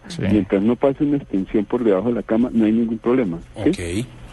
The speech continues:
Speaker 2: En el noventa y nueve por ciento de los casos, el televisor puede continuar.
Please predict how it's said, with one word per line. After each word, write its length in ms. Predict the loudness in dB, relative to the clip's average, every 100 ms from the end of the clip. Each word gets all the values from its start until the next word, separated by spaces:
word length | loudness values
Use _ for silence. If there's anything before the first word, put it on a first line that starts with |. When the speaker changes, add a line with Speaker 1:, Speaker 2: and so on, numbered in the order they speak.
| -16 -18 0
Speaker 2:
En 140 | 4 4
el 120 | 4
noventa 380 | 2 0 0 2
y 40 |
nueve 200 | 2 2
por 180 | 0 -2
ciento 280 | -2 0 0
de 60 |
los 120 | -2
casos, 360 | 2 2 2 -2
el 100 | -2
televisor 440 | 0 2 2 0 -2
puede 220 | 0 0
continuar. 600 | 0 -2 0 2 2 0